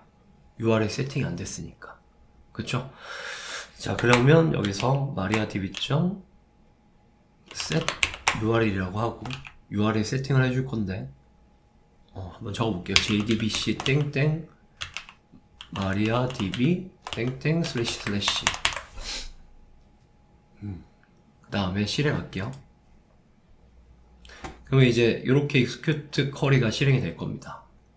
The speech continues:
음, 정상적으로. 이제 여기서 얘를 틀리면 이제 신텍스 에러가 뜰 거고요.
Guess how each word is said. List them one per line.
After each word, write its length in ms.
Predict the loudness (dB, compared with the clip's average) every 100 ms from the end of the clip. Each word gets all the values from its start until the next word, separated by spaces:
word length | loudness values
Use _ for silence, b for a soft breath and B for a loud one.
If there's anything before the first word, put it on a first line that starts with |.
| -20 -20 _ -18 -14
음, 140 | -12
정상적으로. 640 | -8 -4 0 0 0 -4 -10 -16 _ -6
이제 540 | -4 0 2 2 -2 B B B B B B -10
여기서 640 | -4 0 0 0 -2 -6 -12 -20 -14 -12 0 6
얘를 220 | 6 6
틀리면 640 | 2 4 2 2 2 0 -6 -16 -20 -20 _ _ _ _
이제 160 | -8 -6
신텍스 540 | 0 0 2 0 0
에러가 260 | 0 -2 -2
뜰 160 | -2
거고요. 480 | -2 -4 -4 -8 -10